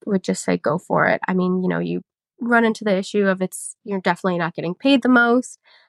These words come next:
because so many people wanna do this. Jobs are competitive. You know, kind of the best jobs, people get that and retire in them. So they can be very far and few in between.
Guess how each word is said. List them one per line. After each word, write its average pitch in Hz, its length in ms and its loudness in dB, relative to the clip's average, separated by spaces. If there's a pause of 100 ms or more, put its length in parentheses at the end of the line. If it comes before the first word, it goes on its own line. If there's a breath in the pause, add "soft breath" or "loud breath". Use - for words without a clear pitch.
(100)
because 202 420 -2
so 233 80 0
many 220 220 6
people 226 200 0
wanna 226 200 4
do 226 180 4
this. 226 180 0
Jobs 185 400 -4
are 185 220 0
competitive. 190 840 0 (120)
You 202 60 0
know, 190 140 2
kind 214 240 0
of 190 40 -2
the 196 80 0
best 185 320 -2
jobs, 185 460 0
people 180 240 -4
get 170 220 -2
that 175 220 2
and 160 60 -2
retire 175 440 0
in 196 140 2
them. 202 260 2
So 196 200 -6
they 175 140 -2
can 185 260 -2
be 190 140 -2
very 185 280 -2
far 190 340 2
and 202 180 2
few 208 240 -2
in 202 220 -2
between. 208 600 4